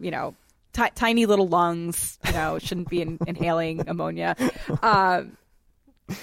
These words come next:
so anyway, so she, she finally gets to, she buys the ammonia and then she has to wait to use it. And then she finally gets to use it. And lo and behold, it does the trick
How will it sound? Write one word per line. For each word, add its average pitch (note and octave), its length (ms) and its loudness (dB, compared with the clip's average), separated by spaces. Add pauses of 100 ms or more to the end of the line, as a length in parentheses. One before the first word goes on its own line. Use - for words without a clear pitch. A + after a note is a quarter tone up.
(180)
so C#4+ 180 4
anyway, A#3 220 6
so A#3+ 160 2
she, C4 340 2 (240)
she - 160 0
finally D#4+ 540 4
gets A#3+ 460 0
to, A3 300 6
she - 140 -4
buys B3 300 6
the D#4 80 4
ammonia A3+ 320 4
and G#3 100 4
then G3+ 80 2
she A3 140 0
has A3 100 0
to G#3 80 0
wait A#3 220 2
to - 100 -6
use G3 140 2
it. - 40 0
And F#3 80 0
then G3 100 0
she A3 120 -6
finally C#4+ 380 4
gets B3 160 0
to A#3 100 -8
use G#3 220 2
it. F#3+ 300 4
And G3 200 2
lo B3+ 160 8
and C4 80 6
behold, G3 460 6
it F#3+ 120 0
does A#3 220 4
the A#3+ 80 -4
trick G3+ 300 4